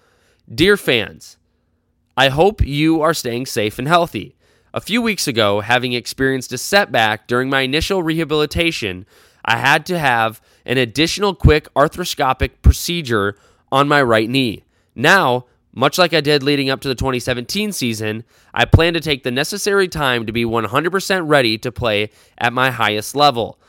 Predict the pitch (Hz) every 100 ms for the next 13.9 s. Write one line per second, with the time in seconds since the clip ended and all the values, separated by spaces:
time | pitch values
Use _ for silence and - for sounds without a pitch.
0 | _ _ - 127 139 127 127 139 180 202
1 | 202 185 127 113 107 110 117 123 123 -
2 | 160 127 160 170 117 85 - _ _ -
3 | 98 185 208 - 127 127 123 117 127 120
4 | 101 - 196 180 127 113 104 98 165 214
5 | 208 - 127 107 101 - _ - 104 139
6 | - 151 190 160 - 156 - 135 131 139
7 | 147 - 120 120 127 95 92 98 - 139
8 | 120 95 80 101 101 120 160 - - _
9 | _ - 131 123 104 87 - 107 95 104
10 | 101 151 165 110 92 87 101 98 98 151
11 | 143 98 - _ _ _ - 123 120 117
12 | 104 98 - - _ _ _ _ _ _
13 | _ _ _ _ 120 156 226 - -